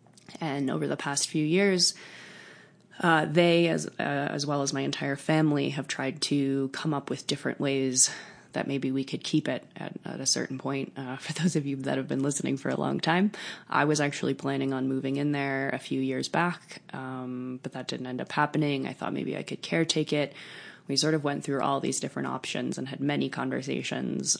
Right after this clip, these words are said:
uh, where everyone was sort of crying and <laughs> expelling all of their familial, uh, trauma and pain at one another. It was productive, but it was definitely really intense. But ultimately, we decided it was impossible,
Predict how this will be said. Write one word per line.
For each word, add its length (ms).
uh, 220
where 160
everyone 380
was 140
sort 140
of 140
crying 520
and 180
<laughs> 120
expelling 580
all 100
of 160
their 260
familial, 1080
uh, 520
trauma 580
and 360
pain 420
at 180
one 140
another. 420
It 60
was 100
productive, 680
but 100
it 60
was 120
definitely 400
really 240
intense. 520
But 100
ultimately, 540
we 100
decided 460
it 80
was 140
impossible, 760